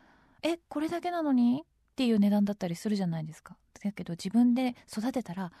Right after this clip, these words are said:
一枚とか欲しい時にできると思って、まあ、あれもハーブの一種ですかね。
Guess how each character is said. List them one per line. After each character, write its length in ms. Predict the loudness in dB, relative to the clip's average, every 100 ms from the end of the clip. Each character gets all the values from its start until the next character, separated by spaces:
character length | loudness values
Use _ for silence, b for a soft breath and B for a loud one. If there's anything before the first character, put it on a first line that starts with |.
| b
一 260 | -10 -6 -6
枚 220 | -6 -8
と 140 | -8
か 100 | -12
欲 140 | -8 -8
し 180 | -4 -6
い 60 |
時 200 | -6 -2
に 160 | -2 -2 b b b b _ _
で 100 | -6
き 140 | 0 0
る 140 | 0 -4
と 60 |
思 100 | -8
っ 20 | 0
て、 80 |
ま 140 | 2 6
あ、 20 |
あ 40 |
れ 80 | 6
も 80 | 4
ハ 200 | 0 -2
ー 20 |
ブ 100 | 0
の 100 | 0
一 140 | -2 -6
種 80 |
で 100 | -14
す 80 | -16
か 100 | -8
ね。 200 | -6 -6